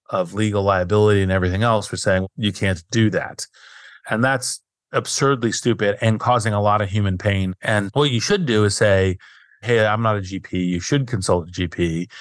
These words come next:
But if you can't, here's the thought, and here's something you can go talk to your G P about." And, you know, it's on you to make that decision. I'm not the legal liability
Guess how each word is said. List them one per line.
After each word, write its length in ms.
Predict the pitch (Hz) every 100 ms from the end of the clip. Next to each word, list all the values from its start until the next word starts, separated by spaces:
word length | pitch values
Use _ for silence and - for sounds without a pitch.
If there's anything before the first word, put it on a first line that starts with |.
| - - - _ _
But 160 | 107 104
if 60 | 98
you 60 |
can't, 380 | 95 101 127 - -
here's 180 | 104
the 100 | 104
thought, 280 | 98 101 139
and 220 | 120 98 92
here's 280 | - 127
something 220 | 131 117 101
you 80 |
can 80 | 95
go 120 | 101
talk 260 | 95 131 131
to 80 | -
your 80 | 95
G 160 | 92
P 160 | - 160
about." 340 | 120 92 90 - - - - _ _ -
And, 320 | 110 101 92
you 80 | 127
know, 300 | 101 90 87 _ -
it's 160 | 113
on 220 | 110 110 107
you 260 | 165 139
to 140 | - 107
make 160 | 104
that 160 | 98 90
decision. 560 | 95 107 82 92 135 - -
I'm 180 | 104 107
not 180 | 98
the 160 | 107 98
legal 300 | 92 107 104
liability 800 | 98 95 92 95 95 92 92 98